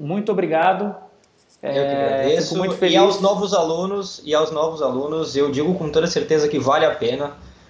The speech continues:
Speaker 2: Foi, é, eu não digo nem que foi um gasto, porque é um investimento. Vale muito a pena. Se inscrevam, que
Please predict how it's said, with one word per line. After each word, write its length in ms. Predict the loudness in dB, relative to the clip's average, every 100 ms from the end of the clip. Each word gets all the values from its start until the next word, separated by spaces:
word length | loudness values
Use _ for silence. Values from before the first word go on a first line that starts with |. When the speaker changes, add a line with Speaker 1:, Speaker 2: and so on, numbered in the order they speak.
| -20 -18
Speaker 2:
Foi, 320 | -2 0 2
é, 500 | 2 4 6 4 2
eu 60 | 0
não 140 | 0
digo 160 | 0 0
nem 140 | 0 -2
que 40 |
foi 120 | -6
um 60 | 0
gasto, 380 | 2 2 0 -6
porque 340 | -10 -6 -2
é 80 | 0
um 100 | 0
investimento. 760 | -2 -6 -6 -6 -4 -4 -4 -8 -10 -20 -20 -20 -20 -20 -12
Vale 300 | -2 0 0
muito 240 | -4 -6 -8
a 40 |
pena. 540 | -6 -4 -2 -4 -6 -8 -18 _
Se 240 | -14 -10
inscrevam, 880 | -10 -4 2 4 4 2 -2 -2 -4
que 460 | -4 -6 -6 -8